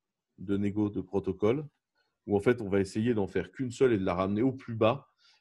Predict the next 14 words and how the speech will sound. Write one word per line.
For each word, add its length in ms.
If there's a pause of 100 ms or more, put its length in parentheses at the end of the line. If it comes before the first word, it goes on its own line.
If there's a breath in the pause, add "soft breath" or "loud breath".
(100)
parce 140
que 80
sinon, 320
en 40
fait, 260
euh, 120
chaque 460
couche 340
successive 480
du 120
modèle 300
O 80
S 180
I 120